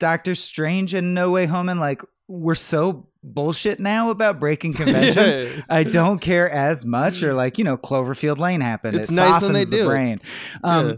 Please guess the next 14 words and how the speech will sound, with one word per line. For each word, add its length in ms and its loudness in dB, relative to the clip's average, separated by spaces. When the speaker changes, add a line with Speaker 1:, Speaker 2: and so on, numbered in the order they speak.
Speaker 1:
and 120 0
I, 280 0
my 220 -2
big 340 0
thing 180 2
about 400 0
that, 500 0
all 200 2
I 100 2
wanted 300 0
to 60 -8
say 200 -2
on 180 -2
that 220 -4